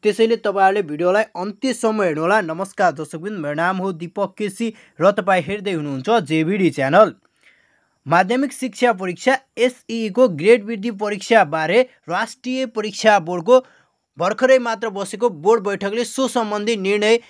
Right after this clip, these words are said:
सार्वजनिक गरेको छ। एसई को ग्रेड वृद्धि परीक्षा आगामी भदौ एघार र बाह्र गते सञ्चालन हुने भएको छ। आज बसेको परीक्षा बोर्ड बैठकले सो निर्णय गरेको हो।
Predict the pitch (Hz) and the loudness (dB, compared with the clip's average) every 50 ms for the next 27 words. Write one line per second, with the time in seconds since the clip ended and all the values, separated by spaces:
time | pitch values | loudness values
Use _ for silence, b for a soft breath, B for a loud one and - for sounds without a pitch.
0 | b b b b _ - 220 202 202 214 220 220 208 190 214 214 226 196 180 226 | b b b b _ 2 4 4 4 4 0 -4 -4 -4 -6 -8 -6 -2 2 2
1 | 233 233 208 156 170 139 147 - - _ _ _ _ - 190 214 262 269 254 - | 4 4 2 0 -2 -10 -10 -12 -14 _ _ _ _ -8 -4 -2 -2 -2 -4 -8
2 | - 233 240 240 226 - 254 254 196 151 147 190 226 254 233 196 190 226 226 190 | -10 -8 -6 -6 -2 2 0 0 0 2 4 6 6 6 6 2 -6 -6 -6 -4
3 | 190 233 196 190 202 196 190 180 185 - 220 233 247 - - - 175 185 202 220 | -4 -6 -4 -2 -2 -2 -2 -2 -2 2 2 2 2 2 -2 -4 -4 -2 0 0
4 | 220 226 240 254 254 196 151 139 151 170 208 233 226 _ - 196 202 190 202 202 | 0 0 0 -4 -6 -6 -8 -6 -2 0 0 0 0 _ -8 -6 -2 0 2 2
5 | 214 214 226 233 240 247 196 156 185 190 196 202 208 196 196 202 180 233 233 220 | 2 2 2 0 -2 -2 -4 -2 -2 0 0 0 -2 -4 -6 -10 -8 -8 -10 -8
6 | - 202 196 190 208 202 202 208 226 233 226 b b b b b 147 190 202 220 | -8 -10 -8 -4 -2 -2 0 0 0 -2 -4 b b b b b -4 0 4 4
7 | 240 202 170 185 202 208 196 156 143 160 156 139 220 233 185 - b b b b | 2 2 2 0 0 0 0 -2 -4 -6 -2 2 4 4 2 2 b b b b
8 | b b b b 156 185 226 226 285 294 254 233 240 233 240 247 208 233 254 254 | b b b b 2 2 4 4 2 0 0 0 -4 -4 -4 -6 -2 0 0 0
9 | _ - 220 220 240 226 - - 262 262 247 190 180 220 220 214 180 202 196 175 | _ -8 -10 -10 -10 -10 -6 -2 0 0 0 2 4 4 4 2 0 -4 -6 -6
10 | 190 180 170 208 240 240 - - 254 262 262 262 220 220 220 220 214 220 233 240 | -6 -6 -2 -2 -2 -2 -2 -6 -2 -2 -2 -2 -2 -2 -4 0 0 2 2 2
11 | 202 185 226 233 226 202 170 147 160 156 185 233 220 - _ | 2 2 2 4 4 2 0 0 0 4 4 4 4 2 _